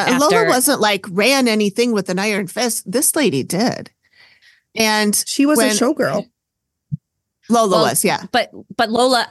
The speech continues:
Speaker 2: I, I
Speaker 3: In the
Speaker 2: wonder if maybe,
Speaker 3: Copacabana.
Speaker 2: like, the, <laughs> they were getting two different people, but were, it was coming across as one. Maybe Lola took it, or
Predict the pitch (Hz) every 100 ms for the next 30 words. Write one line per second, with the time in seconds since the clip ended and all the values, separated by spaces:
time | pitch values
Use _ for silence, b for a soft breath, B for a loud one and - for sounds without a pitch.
0 | _ 202 233 _ 208 208 214 311 - -
1 | 202 202 208 175 208 190 180 170 - 196
2 | 180 - _ 240 - - - _ _ _
3 | - 190 202 202 202 214 214 - 214 208
4 | 208 185 - 196 208 220 220 196 160 170
5 | 165 165 - _ 175 165 - 190 180 170
6 | - 160 180 - 165 160 165 160 175 170
7 | 165 160 156 165 170 165 175 - 165 165
8 | 175 165 160